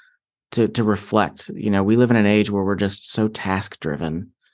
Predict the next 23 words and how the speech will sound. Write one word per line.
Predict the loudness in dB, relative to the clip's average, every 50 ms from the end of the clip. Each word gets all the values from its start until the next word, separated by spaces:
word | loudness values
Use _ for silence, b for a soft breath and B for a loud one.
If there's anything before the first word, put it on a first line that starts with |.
| _ _ _ _ _ _ _ -4
and | -2 0 2 2 2 0 0 -2
it's | -4 -6 -6 -2
very | 0 2 4 4 4 2
easy, | 2 2 0 0 0 0 0
you | 0
know, | 0 0
especially | 0 0 0 -2 -2 -2 -2 0
I'm | 2 2 4
getting, | 4 4 4 4 2 0 B B B B B B B B _ -6
I'm, | -4 -4 -4
I'm, | -4 -2 -2 -2 -2 -2 -4 -4
I'm | -4 -2 -2
forty-three, | -2 -2 0 2 2 2 2 0 -2 -6 -2 0 2 4 4 4 4 4 4 4 4 2
I've | 0 0 -2
gotten, | -2 -2 -2 -2 -4 -4
I'm | -2 -2 0 2
getting | 2 4 4 4 4
into | 4 2
the | 2 0
second | -2 -2 -2 0 0 0
half | 0 -2 -4
of | -6 -10 -8
life. | -4 -2 0 0 0 0 -4 -6 -14